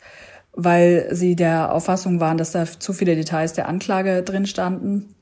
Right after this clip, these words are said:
Und das ging dann auch über mehrere Instanzen bis zum Oberverwaltungsgericht Münster, die dann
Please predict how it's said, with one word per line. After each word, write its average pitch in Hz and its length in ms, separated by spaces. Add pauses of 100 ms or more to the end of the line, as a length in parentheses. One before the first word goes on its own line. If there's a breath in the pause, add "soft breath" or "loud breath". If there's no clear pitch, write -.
Und 175 120
das 170 140
ging 185 140
dann 165 160
auch 160 160
über 180 180
mehrere 165 360
Instanzen 180 840
bis - 120
zum - 140
Oberverwaltungsgericht 170 1000
Münster, 214 400
die 185 140
dann 170 420